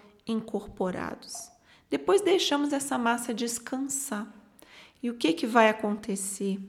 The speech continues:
Vai iniciar um processo de fermentação.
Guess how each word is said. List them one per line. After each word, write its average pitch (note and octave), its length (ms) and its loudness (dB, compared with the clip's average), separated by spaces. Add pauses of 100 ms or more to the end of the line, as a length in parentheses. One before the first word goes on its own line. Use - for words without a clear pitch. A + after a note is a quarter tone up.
(100)
Vai G#3+ 140 -2
iniciar A3+ 380 0
um A#3 100 -2
processo A#3 500 0
de G#3+ 140 -2
fermentação. G#3+ 1300 -2